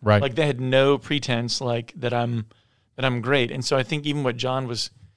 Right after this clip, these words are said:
Speaker 2: expressing there was the self-awareness of, "I have bad days. I make mistakes.
Speaker 1: Right.
Speaker 2: I'm definitely not always under control or have my temper or whatever," which allows you to be gracious towards other people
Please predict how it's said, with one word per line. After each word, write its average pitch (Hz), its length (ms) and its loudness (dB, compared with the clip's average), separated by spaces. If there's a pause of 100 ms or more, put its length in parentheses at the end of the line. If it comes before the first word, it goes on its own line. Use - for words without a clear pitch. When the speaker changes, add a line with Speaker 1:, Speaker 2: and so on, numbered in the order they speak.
(520)
Speaker 2:
expressing 127 560 -2
there 127 240 4
was 117 480 -2
the 120 100 -6
self-awareness 123 800 -2
of, 120 240 -2 (100)
"I 202 380 -4 (100)
have 110 260 -4
bad 113 300 -6
days. 113 380 -8
I 135 180 0
make 120 240 -2
mistakes. 110 640 -10 (180)
Speaker 1:
Right. 101 240 6 (140)
Speaker 2:
I'm 143 280 0
definitely 123 360 -2
not 117 280 2 (600)
always 117 320 4
under 117 180 0
control 117 480 -2
or 113 220 0
have 113 120 0
my 113 140 -2
temper 117 320 -6
or 117 80 -8
whatever," 113 360 -4 (480)
which 127 180 -4
allows 135 580 2
you 127 80 -2
to 117 60 -4
be 113 140 -4
gracious 117 500 -4
towards 120 320 -4
other 107 160 -4
people 117 580 -6